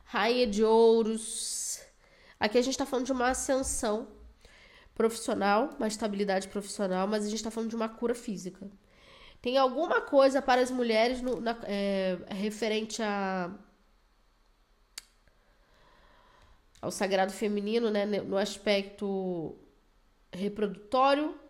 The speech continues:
que tá sendo curado. Pode ser também, ele, não sei por que que me saiu isso aqui, mas pode ser que algumas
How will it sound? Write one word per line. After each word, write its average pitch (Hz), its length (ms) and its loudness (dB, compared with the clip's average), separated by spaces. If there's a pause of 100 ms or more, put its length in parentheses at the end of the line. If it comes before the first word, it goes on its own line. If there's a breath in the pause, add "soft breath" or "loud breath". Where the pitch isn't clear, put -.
(100)
que - 100 -20
tá 226 140 -4
sendo 220 320 -4
curado. 226 580 2
Pode 370 360 4
ser 381 260 0
também, 302 460 2
ele, 277 140 0
não 294 200 -4
sei 539 140 6
por 554 160 4
que 539 120 0
que 508 120 -6
me 494 80 6
saiu 480 280 6
isso 415 180 6
aqui, 320 240 -2
mas 240 300 -4
pode 311 340 2
ser 370 200 -2
que - 80 -4
algumas 277 580 0